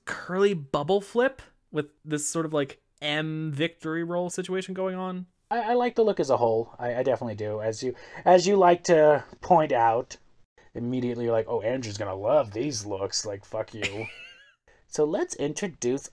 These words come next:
Speaker 2: our guest judges. Ahem.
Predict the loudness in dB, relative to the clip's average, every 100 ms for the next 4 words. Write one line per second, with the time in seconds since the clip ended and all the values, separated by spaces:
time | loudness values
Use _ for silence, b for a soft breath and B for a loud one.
0 | 0 4 4 0 -8 -20 2 4 4 0
1 | -12 -20 _ -12 -6 -2 0 4 4 4
2 | 0 -4 -8 -16 -20 -12 -10 -10 -12 _
3 | _ _ _ _ _ -14 2 6 6 2
4 | -6 -14